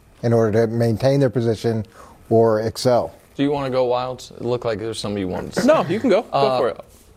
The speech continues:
Speaker 2: America's the most on the line this weekend.
Speaker 3: Oh, the whole
Speaker 2: And
Speaker 3: country.
Speaker 2: football fans for everyone whose team's not very good.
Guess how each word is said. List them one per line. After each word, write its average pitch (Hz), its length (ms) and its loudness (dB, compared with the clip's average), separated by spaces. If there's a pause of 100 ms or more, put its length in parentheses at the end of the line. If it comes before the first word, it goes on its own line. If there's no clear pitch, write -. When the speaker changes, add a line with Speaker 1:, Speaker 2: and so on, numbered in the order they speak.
(340)
Speaker 2:
America's 135 560 -2
the 110 60 -12
most 101 200 -10
on 104 100 -10
the 101 60 -8
line 92 180 -8
this - 180 -12
weekend. 135 320 -6
Speaker 3:
Oh, 262 460 2 (220)
the - 80 -4
whole 131 100 2
Speaker 2:
And 127 120 0
Speaker 3:
country. - 100 -4
Speaker 2:
football 147 360 2
fans 135 400 -4
for 123 180 0
everyone 113 400 -2
whose 110 180 -6
team's 107 280 -6
not 104 140 -8
very 101 220 -8
good. - 180 -14